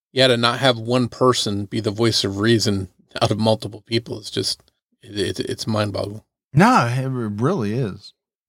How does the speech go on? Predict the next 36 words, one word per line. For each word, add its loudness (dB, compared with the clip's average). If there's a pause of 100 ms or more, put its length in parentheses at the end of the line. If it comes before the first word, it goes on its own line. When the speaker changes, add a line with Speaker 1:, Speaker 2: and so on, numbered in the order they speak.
(260)
Speaker 2:
So 4
some 4
things 4
are 0
known, 4 (140)
some -2
things 0
will 2
be 2
known 2 (220)
in 4
the 4
near 2
future, -2 (420)
and 4
then 2
there's 0
still 2
a 4
little 2
bit 2
of 2
unknown. -2 (560)
Number 2
one, 4 (500)
the 0
outcome 4
of 0
Donna's 0
trial. 2 (480)
And 4
then 6
I 4
think 0
number 0
two, 0